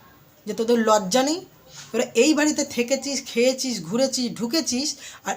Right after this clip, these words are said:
এই বাড়ি দিয়ে বেরিয়ে গিয়ে বদনাম করেছিস, তোরা ফির আবার ক্ষমা চাইছিস, পীড়িত করতে আসিস। তোদের লজ্জা লাগে না যে আমি ওই বাড়িতে কী করে গিয়ে আবার ক্ষমা চাই, কী করে গিয়ে বলি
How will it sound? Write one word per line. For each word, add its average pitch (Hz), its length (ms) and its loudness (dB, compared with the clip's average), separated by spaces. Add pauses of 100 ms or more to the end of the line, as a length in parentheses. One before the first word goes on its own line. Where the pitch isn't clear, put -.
এই 254 180 4
বাড়ি 254 200 6
দিয়ে 262 140 0
বেরিয়ে 233 360 0
গিয়ে 247 180 0 (320)
বদনাম 214 380 0
করেছিস, 247 440 -4 (120)
তোরা 226 160 -4 (100)
ফির 302 220 -4
আবার 277 180 0 (320)
ক্ষমা 226 280 -4
চাইছিস, 254 420 -6
পীড়িত 269 340 -10
করতে - 280 -8
আসিস। 208 240 -14
তোদের 247 200 -4
লজ্জা 202 320 -4
লাগে 262 220 -2
না 320 80 -4 (380)
যে 214 80 -4
আমি 233 120 2
ওই 233 100 0
বাড়িতে 226 360 -2
কী 277 180 -10
করে 320 220 -2
গিয়ে 285 160 -2
আবার 254 160 0
ক্ষমা 220 300 -6
চাই, 254 180 -2 (480)
কী 294 100 -8
করে 294 220 -4
গিয়ে 269 140 -2
বলি 202 280 -4